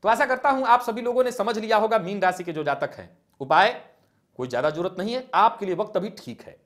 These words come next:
मैंने बस एक रास्ता समझाया था कहां से दिक्कत आती है, ज्योतिषीय तर्क था जो आपके काम आएगी, ज्ञान है ये। हनुमान जी की आराधना करते रहिए,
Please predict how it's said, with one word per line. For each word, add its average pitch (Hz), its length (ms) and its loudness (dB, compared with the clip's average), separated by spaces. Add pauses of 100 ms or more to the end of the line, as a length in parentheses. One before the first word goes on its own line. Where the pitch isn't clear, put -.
(140)
मैंने 143 220 -4
बस 170 180 -6
एक 175 220 -12 (680)
रास्ता 208 340 2
समझाया 190 420 0
था 220 120 -4
कहां 196 280 -4
से 190 140 -6
दिक्कत 170 300 -4
आती 156 220 -4
है, 165 380 -12
ज्योतिषीय 131 420 -10
तर्क 175 320 -8
था 180 60 0
जो 165 120 -4
आपके 160 300 -2
काम 156 260 -4
आएगी, 160 260 -4
ज्ञान 156 380 -4
है 131 160 -10
ये। - 200 -18 (880)
हनुमान 226 300 0
जी 226 60 -8
की 214 120 -6
आराधना 190 320 -4
करते 175 260 -8
रहिए, 196 340 -10